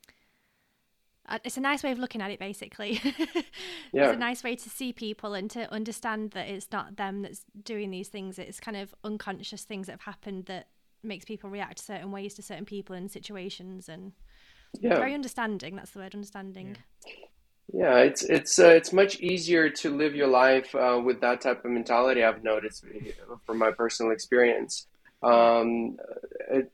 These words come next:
Speaker 2: you know, ev-, everything, knowing that everyone is doing their best at every moment in time,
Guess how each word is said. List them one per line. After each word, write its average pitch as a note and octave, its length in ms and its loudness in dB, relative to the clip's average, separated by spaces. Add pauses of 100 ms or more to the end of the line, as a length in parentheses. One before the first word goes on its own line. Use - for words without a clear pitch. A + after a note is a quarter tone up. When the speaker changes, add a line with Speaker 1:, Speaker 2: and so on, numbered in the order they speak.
Speaker 2:
you C#3 140 2
know, C3 460 8
ev-, C#3 280 -4
everything, D#3+ 520 2 (440)
knowing F#3+ 520 8
that E3+ 160 4
everyone F3 580 4
is C#3 200 -2
doing C#3+ 320 2
their C3 160 6
best A#2+ 480 2
at A#2+ 160 0
every B2+ 300 2
moment B2 380 2
in A2+ 140 -2
time, A#2 480 2